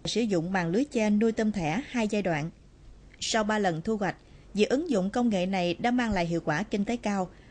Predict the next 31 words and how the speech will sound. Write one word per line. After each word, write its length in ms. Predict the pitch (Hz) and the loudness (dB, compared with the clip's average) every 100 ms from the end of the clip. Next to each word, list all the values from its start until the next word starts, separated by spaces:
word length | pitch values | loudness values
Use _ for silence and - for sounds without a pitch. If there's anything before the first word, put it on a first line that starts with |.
| - | 0
mang 320 | 208 226 233 | 2 4 2
lại 200 | 196 165 | 2 2
lợi 140 | 170 | 2
ích 220 | - 269 - | 0 -2 0
kinh 140 | 214 | 0
tế 260 | 220 226 311 | 0 0 0
nhiều 300 | 277 185 165 | 2 2 2
gấp 220 | 262 247 | 0 0
ba 180 | 220 214 | 0 2
lần 280 | 185 160 - | 2 0 -2
so 280 | - 220 208 | -2 0 0
với 100 | 247 | -2
việc 120 | 214 - | -4 0
nuôi 260 | 202 214 208 | 2 2 2
trong 180 | 220 208 | 2 2
điều 120 | 180 | 2
kiện 260 | - 156 170 | 0 -2 0
bình 140 | 170 | 0
thường. 260 | 175 165 151 - - - - - - - - - - | 0 0 -2 -8 -20 -20 -20 -20 -20 -20 -20 -20 2
Công 200 | 262 247 | 2 4
nghệ 180 | 190 | 2
này 300 | 196 202 180 | 2 2 2
giúp 160 | 185 294 - | 0 -2 2
cho 80 | |
người 220 | 247 202 175 | 2 2 2
nuôi 180 | 214 | 2
tôm 320 | 220 220 214 214 | 0 2 2 2
có 140 | 269 | 0
năng 180 | 269 202 | 0 0
suất 240 | - 277 | -2 -2
cao 240 | 208 196 | 0 0